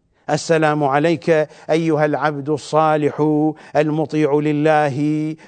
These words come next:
ولرسوله ولأمير المؤمنين ولفاطمة والحسن والحسين".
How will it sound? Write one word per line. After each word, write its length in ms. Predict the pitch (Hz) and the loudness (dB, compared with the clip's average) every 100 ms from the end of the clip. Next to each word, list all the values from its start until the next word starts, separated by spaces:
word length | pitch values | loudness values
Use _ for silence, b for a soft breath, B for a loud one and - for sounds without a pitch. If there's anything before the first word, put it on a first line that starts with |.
| - | -2
ولرسوله 1040 | 147 151 156 143 - 151 151 147 143 156 | 0 2 0 0 -2 -4 -2 -2 -2 -2
ولأمير 680 | 147 147 151 143 151 147 156 | 0 0 -2 -4 -2 0 0
المؤمنين 840 | 147 147 147 143 147 156 156 156 156 B B | 0 -2 -4 -2 -2 0 -2 -2 -6 B B
ولفاطمة 1300 | 151 160 131 156 151 156 156 156 131 156 156 156 156 B B | -2 -2 0 2 2 0 0 0 2 2 2 0 -2 B B
والحسن 760 | 156 160 - 160 - 165 156 | 2 2 -2 -4 -2 0 0
والحسين". 720 | 151 147 - 143 185 240 170 | 0 -2 -2 -2 0 0 -4